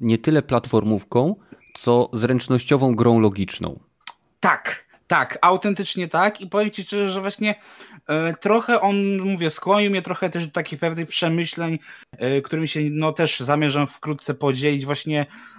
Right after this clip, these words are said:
Speaker 2: e, na, na swoim kanale, a tak to dzisiaj dosłownie zacząłem, e, sobie, pograłem trochę w Days Gone, trzy godzinki, bo, no, jako że nawiązując do naszego tematu tak naprawdę, to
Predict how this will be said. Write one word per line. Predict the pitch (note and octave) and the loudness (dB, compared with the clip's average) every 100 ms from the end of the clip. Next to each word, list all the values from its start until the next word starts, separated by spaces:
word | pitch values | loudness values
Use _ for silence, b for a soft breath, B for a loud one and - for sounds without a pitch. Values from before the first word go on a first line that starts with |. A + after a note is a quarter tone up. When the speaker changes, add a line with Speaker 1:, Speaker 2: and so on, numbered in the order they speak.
| _ | _
Speaker 2:
e, | - A#2+ B2 B2+ | -8 -4 -2 0
na, | C3+ C3+ | 0 0
na | C#3+ | -2
swoim | - D3 C#3+ | 0 2 2
kanale, | D3+ C#3 C3+ B2 F3 A3+ A#3 | 2 2 4 4 4 2 2
a | G3+ G#3 G#3 G#3 G#3 G#3 | 2 4 4 4 4 2
tak | G#3+ | -2
to | - G#3 | 2 0
dzisiaj | F#3 - A#3 | 2 0 2
dosłownie | F#3 - F#3+ F#3+ | 0 -2 -2 0
zacząłem, | E3+ E3+ - F3+ F3 F3 | 0 -2 0 2 2 0
e, | E3+ E3+ E3 D#3+ B B _ | 0 0 -2 -6 B B _
sobie, | - E3+ D#3 D#3+ D#3+ D#3 D3+ C#3+ | -6 -2 0 0 2 2 0 -4
pograłem | D3 D3+ D#3 | -2 2 2
trochę | D3+ D3 D3 | 0 -2 -2
w | |
Days | C#3 C#3+ A#2 | 4 4 4
Gone, | B2 | -2
trzy | A#2 - C#3 | -2 -4 0
godzinki, | C3+ A#2+ B2+ A2+ B2+ A#2+ | 0 2 -2 -4 -6 -4
bo, | A#2+ A#2+ A#2 A#2 A2+ | -2 -2 -2 -4 -6
no, | B2 B2 | -6 -6
jako | B2 C3 C3 C3 | -4 -6 -4 -6
że | C3 | -4
nawiązując | B2+ B2 C3 C3+ C3 | -4 -2 -2 0 -2
do | A#2+ | -4
naszego | B2+ B2 C3 B2+ | -6 -6 -8 -10
tematu | - B2 B2 B2 | -6 -4 -4 -4
tak | A#2 A2+ | -12 -10
naprawdę, | A#2 A#2 A2+ A#2+ | -8 -6 -6 -6
to | A#2 | -4